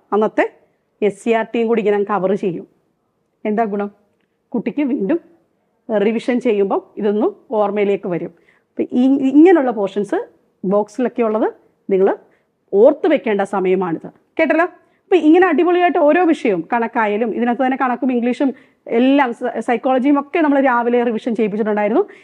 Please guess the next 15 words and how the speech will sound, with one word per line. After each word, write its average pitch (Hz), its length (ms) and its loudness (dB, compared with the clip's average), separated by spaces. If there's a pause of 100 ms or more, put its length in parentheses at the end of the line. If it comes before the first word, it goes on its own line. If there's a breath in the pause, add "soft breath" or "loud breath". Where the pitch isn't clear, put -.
(220 loud breath)
ഇനിയും 403 400 8
ചെയ്യേണ്ട 330 340 4
കാര്യം 277 320 2
എന്ന് 262 120 -2
പറയുന്നത് 240 540 0 (320)
നിങ്ങളും 302 440 6
പഠിക്കുമ്പം 269 420 0 (120)
ഈ - 20 0 (100)
രീതിയിൽ 226 320 0
തന്നെ 233 240 -2
പഠിക്കുക. 240 300 0 (440 soft breath)
കോമ്പറ്റീറ്റീവ് 320 440 2
ക്രാക്കറിൻ്റെ 320 400 0 (220)
അറുപത് 294 400 2
ദിവസത്തെ 277 260 2